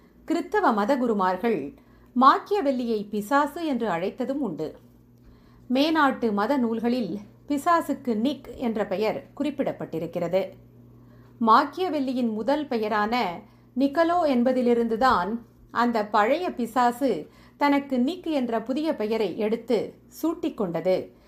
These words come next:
என்று வெறுப்பு கலந்த வேடிக்கையுடன் அவரை பற்றி அன்று பேசியோர் உண்டு. மாக்கியவெல்லியனிசம் என்றாலே அரசியல்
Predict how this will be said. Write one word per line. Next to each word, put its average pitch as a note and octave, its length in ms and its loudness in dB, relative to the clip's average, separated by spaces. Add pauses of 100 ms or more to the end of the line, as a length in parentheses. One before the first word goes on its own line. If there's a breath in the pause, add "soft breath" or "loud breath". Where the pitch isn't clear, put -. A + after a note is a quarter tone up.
(240 soft breath)
என்று C4+ 280 2
வெறுப்பு C#4+ 420 0
கலந்த D#4 360 0
வேடிக்கையுடன் B3 800 0 (480 soft breath)
அவரை D4 340 4
பற்றி B3+ 400 -2 (160)
அன்று A#3+ 300 0
பேசியோர் A#3 600 -2
உண்டு. E3 340 -4 (1120 soft breath)
மாக்கியவெல்லியனிசம் B3+ 1300 2
என்றாலே G#3+ 560 -2 (540 soft breath)
அரசியல் C4+ 580 2